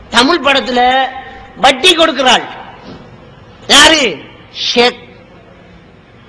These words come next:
முஸ்லிம் தான் வட்டி கொடுக்கிறான். இன்னைக்கு முஸ்லிமாடா வட்டி கொடுக்கிறவன்? முஸ்லிமா வட்டி கொடுக்கிறவன்? இந்த படத்தை பாக்குற அவ்வளவு பேர் மனசுல என்னத்தை பதிக்க வைக்கிறான்? முஸ்லிம் தான் வட்டி கொடுக்கிறவன். அப்படி இந்த ஊடகம் என்கிறது என்ன செய்யுதுன்னு சொன்னா,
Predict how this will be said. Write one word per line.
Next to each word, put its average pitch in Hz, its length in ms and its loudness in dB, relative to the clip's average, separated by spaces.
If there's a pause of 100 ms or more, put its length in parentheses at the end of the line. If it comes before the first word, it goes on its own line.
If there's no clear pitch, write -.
(180)
முஸ்லிம் 285 440 0
தான் 311 160 2
வட்டி 302 220 2
கொடுக்கிறான். 294 680 2 (480)
இன்னைக்கு 226 220 -2
முஸ்லிமாடா 247 280 -2
வட்டி 214 200 -2
கொடுக்கிறவன்? 208 680 -2 (680)
முஸ்லிமா 285 380 2
வட்டி 285 200 2
கொடுக்கிறவன்? 311 720 0 (340)
இந்த 226 280 2
படத்தை 262 400 2
பாக்குற 262 280 0
அவ்வளவு 311 560 2
பேர் 330 280 2
மனசுல 294 500 0
என்னத்தை 302 240 -2
பதிக்க 277 220 -2
வைக்கிறான்? 269 640 -2 (480)
முஸ்லிம் 269 480 0
தான் 262 140 2
வட்டி 214 280 -2
கொடுக்கிறவன். 156 760 -2 (380)
அப்படி 240 260 0
இந்த 262 140 0
ஊடகம் 349 520 0
என்கிறது 254 300 -2
என்ன 226 160 -4
செய்யுதுன்னு 220 280 -2
சொன்னா, 269 480 0